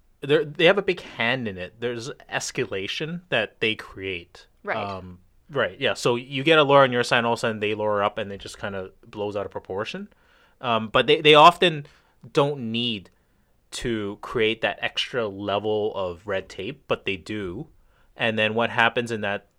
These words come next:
Speaker 1: sense is that, like, for instance, in your circumstance, they get another firm involved. Next thing you know, you're talking through a middle person to get to I C B C now, and you have another layer to go through,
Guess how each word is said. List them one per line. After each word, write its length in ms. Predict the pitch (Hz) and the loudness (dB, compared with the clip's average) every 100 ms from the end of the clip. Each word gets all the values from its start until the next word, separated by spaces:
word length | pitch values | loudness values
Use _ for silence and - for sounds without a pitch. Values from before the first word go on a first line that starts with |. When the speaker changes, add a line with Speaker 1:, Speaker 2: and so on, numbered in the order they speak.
| - | -14
Speaker 1:
sense 340 | - 107 110 | -4 -4 -2
is 120 | 110 | -4
that, 260 | 104 104 - - | -2 -4 -6 -10
like, 160 | 107 | -10
for 160 | - 104 | -6 -8
instance, 380 | 107 - 107 - | -6 -8 -10 -10
in 100 | 98 | -8
your 180 | 101 | -6
circumstance, 680 | 107 95 92 95 - 107 - - | -4 -4 -6 -10 -12 -12 -14 -10
they 400 | 107 104 101 95 _ _ | -4 -2 -4 -8 _ _
get 160 | 113 104 | -2 -2
another 320 | 101 101 98 | -4 -4 -6
firm 360 | - 107 117 | -4 -4 -2
involved. 360 | 110 92 90 - | -4 -4 -6 -6
Next 200 | 110 - | -8 -8
thing 160 | 117 110 | -8 -8
you 100 | 104 | -6
know, 360 | 107 110 107 - - - - - | -2 -2 -4 -8 -20 -20 -20 -6
you're 140 | 120 | -6
talking 500 | - 131 - 123 117 - _ _ | 0 0 0 -4 -8 -18 _ _
through 340 | 135 131 127 | -2 0 0
a 60 | 107 | 0
middle 320 | 107 113 131 | -4 -2 -2
person 560 | 131 156 151 - 175 180 | -4 -4 -4 -4 -10 -10
to 160 | - 107 | -8 -8
get 260 | - 107 - | -2 -4 -2
to 140 | 110 | -2
I 160 | 101 104 | -2 -4
C 160 | 104 | -6
B 180 | 90 104 | -8 -8
C 180 | - 131 | -8 -6
now, 220 | 151 165 | -4 -4
and 180 | 117 101 | -4 -6
you 80 | 101 | -4
have 140 | 107 | -4
another 260 | 107 104 98 | -2 -4 -4
layer 440 | 95 107 110 104 | -2 0 0 -2
to 120 | 95 | -6
go 300 | 95 95 101 | -10 -8 -10
through, 440 | 120 156 170 214 | -10 -8 -6 -8